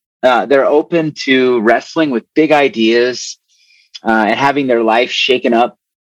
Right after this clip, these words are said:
in a way that, like, most adults are not. Uh, that's one of the hardest transitions, I say, going from, say, youth ministry to,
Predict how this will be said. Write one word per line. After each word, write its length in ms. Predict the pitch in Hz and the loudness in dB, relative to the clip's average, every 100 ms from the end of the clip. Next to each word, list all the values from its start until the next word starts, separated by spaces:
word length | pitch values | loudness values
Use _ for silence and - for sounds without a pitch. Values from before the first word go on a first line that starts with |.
| _ _ _ _ _ - | _ _ _ _ _ -2
in 140 | 135 | 0
a 40 | 127 | 2
way 320 | 123 123 127 | 2 2 2
that, 340 | 120 117 104 _ _ _ _ _ _ | 2 0 -2 _ _ _ _ _ _
like, 320 | 127 117 - _ | -2 -2 -2 _
most 380 | 127 127 156 - | 0 0 0 0
adults 400 | 127 120 123 - | 0 2 0 0
are 100 | 127 | -2
not. 300 | 127 143 - _ - | 0 -2 -6 _ -4
Uh, 240 | 104 101 | -2 0
that's 280 | 101 117 - | 2 0 0
one 120 | 131 | -2
of 60 | 123 | 0
the 80 | 117 | 0
hardest 380 | 123 120 113 - | 0 0 -2 -4
transitions, 640 | 120 107 120 120 113 107 | -2 0 0 0 -2 -2
I 300 | - 110 113 | -2 -2 -2
say, 500 | - 120 107 95 87 _ - _ | -4 0 2 0 -4 _ -20 _
going 320 | 113 117 113 | 0 0 0
from, 320 | 107 117 107 101 | -2 -2 0 0
say, 240 | - 107 | 0 0
youth 280 | 101 139 - | 2 -2 -2
ministry 520 | 113 107 - 110 101 | -4 -4 -2 0 0
to, 520 | - 117 107 104 101 | 0 0 2 2 0